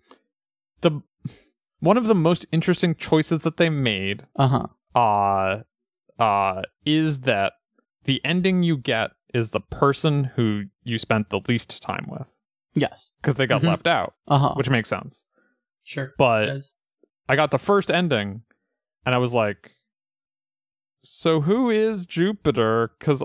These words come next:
Speaker 1: I saw, like, two scenes with her.
Speaker 2: You know
Speaker 1: Why does she have hands?" I thought, okay, I thought, uh,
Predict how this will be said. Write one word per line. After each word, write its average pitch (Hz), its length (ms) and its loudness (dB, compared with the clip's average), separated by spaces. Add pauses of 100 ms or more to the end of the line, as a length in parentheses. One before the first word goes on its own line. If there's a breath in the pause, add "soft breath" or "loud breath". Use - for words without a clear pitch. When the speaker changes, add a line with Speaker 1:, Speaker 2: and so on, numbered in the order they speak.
(100)
Speaker 1:
I 190 180 2
saw, 202 300 2
like, 160 400 0 (140)
two 202 380 0
scenes 190 460 0
with 110 240 0
her. 98 600 -2
Speaker 2:
You 226 60 0
know 262 160 2
Speaker 1:
Why 202 180 2
does 202 180 0
she 208 220 -2
have 202 260 0
hands?" 214 720 -2 (300 loud breath)
I 226 140 2
thought, 240 340 0
okay, 160 240 0 (540 soft breath)
I 208 140 2
thought, 226 560 0 (280)
uh, 127 520 0